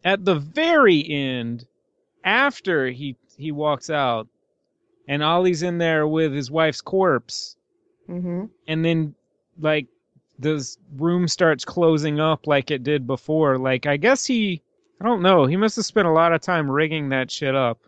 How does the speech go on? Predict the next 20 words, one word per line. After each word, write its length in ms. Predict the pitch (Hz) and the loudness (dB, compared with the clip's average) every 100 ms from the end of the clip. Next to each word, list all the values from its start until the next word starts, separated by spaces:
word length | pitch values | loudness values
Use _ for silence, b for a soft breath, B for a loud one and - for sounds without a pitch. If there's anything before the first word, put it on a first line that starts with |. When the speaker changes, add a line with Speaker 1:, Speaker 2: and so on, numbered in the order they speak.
| _ _ _ _ - | _ _ _ _ -10
Speaker 2:
Yeah, 200 | 233 226 | -4 0
he 40 | |
must 200 | 240 302 | 0 0
be 80 | 233 | 0
a 40 | |
master 360 | 175 180 214 185 | 2 0 0 0
electrician. 580 | 175 170 185 180 170 160 _ _ _ _ | -2 -2 -6 -6 -8 -10 _ _ _ _
Speaker 1:
He's 360 | _ - - - - | _ -14 -12 -12 -14
kind 200 | - 196 | -10 -6
of 100 | 220 | -4
amazing. 680 | 135 117 175 220 131 113 107 _ _ _ - | -4 -2 -2 0 -2 -6 -10 _ _ _ 0
Like, 220 | 151 151 | 2 2
he, 380 | 190 185 175 - | -2 -2 -4 -8
he 340 | - 135 170 156 | -12 -6 -2 -2
wired 680 | 135 143 156 175 180 160 | 2 2 2 2 0 -2
the 120 | 147 143 | -4 -4
window 540 | 135 156 190 135 120 | -2 -2 0 2 0
to 180 | - 135 | -2 -8
close 340 | - 156 175 165 | -4 -2 0 -2
itself. 500 | 123 - 120 117 | -6 -6 -6 -6